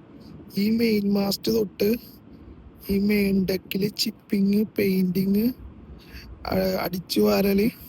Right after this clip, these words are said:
പിന്നെ അതുപോലെ തന്നെ ഗ്രീസിങ്. ഗ്രീസിങ് എന്ന് വെച്ച് കഴിഞ്ഞാൽ ഈ വാൽവുകളൊക്കെ ഇല്ലേ, ഇവിടുത്തെ വാൽവുകൾ ഗ്രീസിങ്, അതുപോലെ തന്നെ ഇവ-, ഇതിലൊക്കെ ഫുള്ള് പെയിന്റിങ്, അങ്ങനത്തെ എല്ലാ പണിയും ചെയ്തിട്ടുണ്ട് കേട്ടാ.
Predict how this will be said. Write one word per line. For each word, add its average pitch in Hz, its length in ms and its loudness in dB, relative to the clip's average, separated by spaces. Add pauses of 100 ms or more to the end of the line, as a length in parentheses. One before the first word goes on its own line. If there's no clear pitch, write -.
(600)
പിന്നെ 190 220 0
അതുപോലെ 196 260 0
തന്നെ 196 240 0
ഗ്രീസിങ്. 196 640 2 (420)
ഗ്രീസിങ് 202 400 -4
എന്ന് 220 120 0
വെച്ച് 233 160 -2
കഴിഞ്ഞാൽ 226 220 0 (140)
ഈ 220 140 0
വാൽവുകളൊക്കെ 202 640 -2
ഇല്ലേ, 170 160 -4
ഇവിടുത്തെ 180 320 -6
വാൽവുകൾ 190 580 0
ഗ്രീസിങ്, 196 640 0 (540)
അതുപോലെ 185 300 -2
തന്നെ 196 240 -2
ഇവ-, 196 200 -2
ഇതിലൊക്കെ 190 380 -2
ഫുള്ള് 202 640 -2 (100)
പെയിന്റിങ്, 196 760 0 (500)
അങ്ങനത്തെ - 340 -4
എല്ലാ 214 380 0
പണിയും 226 340 -2
ചെയ്തിട്ടുണ്ട് 202 440 2
കേട്ടാ. 165 180 -6